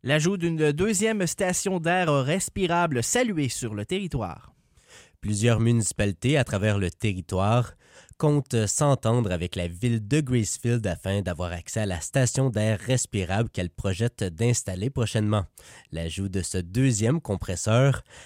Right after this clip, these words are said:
Speaker 2: répond à un grand besoin sur le territoire alors que les différentes brigades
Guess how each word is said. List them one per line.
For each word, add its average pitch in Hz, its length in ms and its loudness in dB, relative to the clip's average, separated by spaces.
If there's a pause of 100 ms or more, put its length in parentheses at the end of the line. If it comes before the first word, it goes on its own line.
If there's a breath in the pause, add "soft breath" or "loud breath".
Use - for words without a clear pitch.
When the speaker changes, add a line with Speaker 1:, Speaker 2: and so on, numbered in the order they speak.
(120)
Speaker 2:
répond 113 380 0
à 107 60 2
un 101 100 2
grand 127 340 2
besoin 107 400 0
sur 87 200 -6
le 87 120 -4
territoire 107 600 -2
alors 101 260 -2
que 101 80 -4
les 95 160 -2
différentes 113 580 -2
brigades 107 720 0